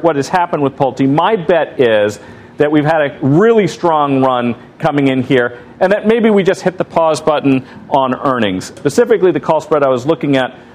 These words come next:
was the November thirty-nine forty call spread.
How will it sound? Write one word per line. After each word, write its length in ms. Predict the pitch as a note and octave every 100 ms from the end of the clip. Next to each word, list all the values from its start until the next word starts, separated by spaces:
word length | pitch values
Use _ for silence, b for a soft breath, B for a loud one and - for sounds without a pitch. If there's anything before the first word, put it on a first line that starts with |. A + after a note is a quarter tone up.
| -
was 220 | D3 C#3+
the 160 | C#3+ C#3
November 1040 | C#3 C#3+ C3+ A#2+ E3 G3+ F#3+ C#3 C3+ - - -
thirty-nine 880 | - - G#3 G#3 G3+ F3+ D#3 D3 C#3+
forty 320 | - D#3+ D3
call 260 | C3+ C#3+ B2
spread. 400 | - C3+ C3 C3